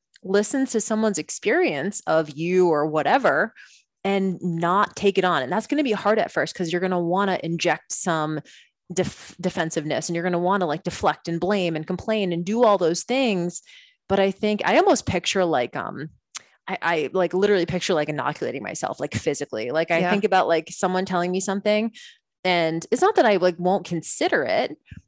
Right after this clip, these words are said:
Speaker 1: but I'm also gonna have a little bit of cushion between me and that person and going, like, I'm, I'm gonna actually filter it through. Is that who I am? Is that who I've been in this situation?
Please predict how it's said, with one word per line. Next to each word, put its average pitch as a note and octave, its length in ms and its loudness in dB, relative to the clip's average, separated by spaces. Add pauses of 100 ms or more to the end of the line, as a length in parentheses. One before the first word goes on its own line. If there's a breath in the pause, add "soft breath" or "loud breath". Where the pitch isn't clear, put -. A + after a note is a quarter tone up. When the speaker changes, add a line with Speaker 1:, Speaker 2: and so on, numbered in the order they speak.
(100)
Speaker 1:
but A3+ 140 6
I'm G#3+ 160 2
also C4 340 2
gonna G#3 200 2
have G3 220 0
a F#3 40 2
little F#4 420 2
bit F#4+ 140 4
of D#4+ 120 0
cushion G#3 440 0
between F#3+ 340 -2
me G#3 180 0
and G#3 80 0
that E3+ 180 0
person C#4 420 -2
and F3 160 -2
going, F3+ 260 0
like, C#3 320 -4
I'm, A3 100 -4 (120)
I'm F#3+ 100 -4
gonna A#3+ 160 -2
actually C#4 260 -4
filter G3+ 460 -2
it - 160 -4
through. F3+ 540 -2 (720 soft breath)
Is D4 220 -2
that D#4 440 -2 (560)
who C4 200 0
I E4+ 120 0
am? G#4 240 -2 (480 soft breath)
Is C4+ 160 0
that C#4+ 180 2
who A#3+ 180 0
I've A3 180 0
been G#3+ 200 0
in G#3 160 -2
this F#3+ 140 -2
situation? G#3 640 -4